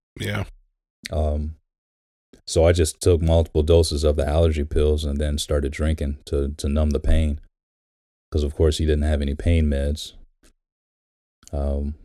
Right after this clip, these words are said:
Speaker 2: it was scary, dude.
Speaker 1: How old were you?
Speaker 2: Let's see.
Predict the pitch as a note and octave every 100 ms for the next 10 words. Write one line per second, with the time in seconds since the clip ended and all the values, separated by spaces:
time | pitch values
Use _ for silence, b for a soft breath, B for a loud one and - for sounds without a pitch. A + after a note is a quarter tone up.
0 | _ _ - D#2+ A2+ - G#2+ - D2+ D2+
1 | - - _ _ _ _ _ _ _ _
2 | _ - A#2 B2 C3+ C3+ G2+ G2 G2 -
3 | _ _ _ _ _ _ _ _ _ _
4 | _ _ - D#2+ E2 D#2 - - C#2 C#2